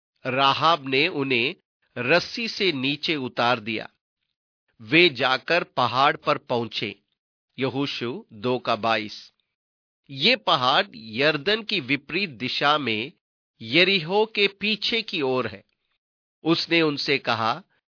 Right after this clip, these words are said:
वे तुम्हें खोजेंगे, इसलिए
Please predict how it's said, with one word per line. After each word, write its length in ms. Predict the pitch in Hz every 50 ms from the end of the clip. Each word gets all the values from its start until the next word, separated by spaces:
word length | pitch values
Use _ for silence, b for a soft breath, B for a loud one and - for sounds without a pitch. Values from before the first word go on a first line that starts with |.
| _ _ _ _
वे 320 | 113 107 101 143 160 175 180
तुम्हें 380 | 175 - 160 147 156 165 175
खोजेंगे, 760 | - - - - 131 135 127 120 143 147 147 143 127 104 - - _ _ _ _ _ _ _ -
इसलिए 640 | 139 139 - - - 123 123 123 131 143 170 226